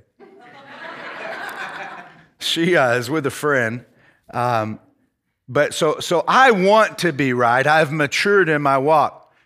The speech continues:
She has to be right, okay? And so,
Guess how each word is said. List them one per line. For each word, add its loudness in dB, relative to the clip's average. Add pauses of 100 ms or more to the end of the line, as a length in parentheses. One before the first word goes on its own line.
She 0
has 0
to -2
be -4
right, -6 (360)
okay? -2 (460)
And -2
so, 0